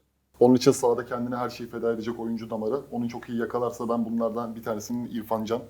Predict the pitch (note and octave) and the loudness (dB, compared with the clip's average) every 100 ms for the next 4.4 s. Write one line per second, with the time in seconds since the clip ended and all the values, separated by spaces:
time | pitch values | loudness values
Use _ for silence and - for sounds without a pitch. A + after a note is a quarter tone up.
0 | - - G#2+ G#2+ G#2+ - G2+ G#2+ A2+ A2 | -16 -8 -6 -4 -6 -8 -10 -8 -6 -4
1 | A#2 B2+ B2 B2+ B2+ B2 A#2 B2+ B2+ - | -2 -2 -2 0 0 0 0 -2 -2 -14
2 | _ _ - C3 C3 B2+ A#2+ A#2+ A#2 - | _ _ 2 4 6 4 2 2 0 -8
3 | - - A#2 A#2+ A2+ A2+ - - A2 G#2+ | -20 -2 6 6 6 0 0 0 0 0
4 | - G2 F#2 - | 4 6 4 0